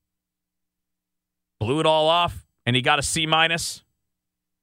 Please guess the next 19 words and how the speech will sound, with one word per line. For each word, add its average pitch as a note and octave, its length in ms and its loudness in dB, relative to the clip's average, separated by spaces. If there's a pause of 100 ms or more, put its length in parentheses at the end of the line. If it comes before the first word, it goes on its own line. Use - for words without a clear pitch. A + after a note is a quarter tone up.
(280)
That B2 160 -4
wasn't B2+ 240 -2
the F2 80 -4
teacher's F2 400 -4
fault. D#2+ 320 -6 (1200)
That's - 180 2
not, F3 140 0 (400)
there's - 160 -8
nothing F3+ 280 0
the A#2+ 80 0
teacher G#3+ 340 -2
did A#2+ 220 0
wrong G#2 240 2
there. D#3 180 0 (1400)
Presented C#3 360 0
the D3+ 100 0
information D3+ 520 0
in C#3+ 100 -2
class. F3 500 -2